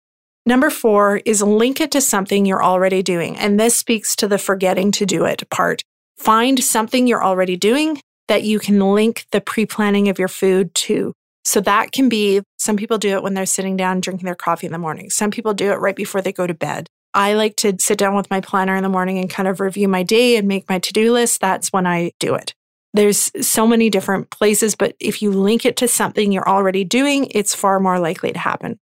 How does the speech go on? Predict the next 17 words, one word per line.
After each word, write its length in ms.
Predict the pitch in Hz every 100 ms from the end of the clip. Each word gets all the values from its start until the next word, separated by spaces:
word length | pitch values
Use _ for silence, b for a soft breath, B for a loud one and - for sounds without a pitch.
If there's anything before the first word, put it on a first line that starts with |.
| _ _
And 140 | 220 190
number 200 | 185 180
five, 560 | - 196 226 330 415 - _ _
along 260 | 202 185 196
the 80 | 240
same 220 | 240 311
lines, 340 | 262 220 220
is 140 | 214 196
make 220 | 190 185
it 80 | -
easy 400 | - 202 202 285
to 120 | 311
do 440 | 226 202 185 190 - _ _
and 200 | 202 190
easy 280 | - 190 190
to 100 | 185
remember. 520 | 180 170 139 - -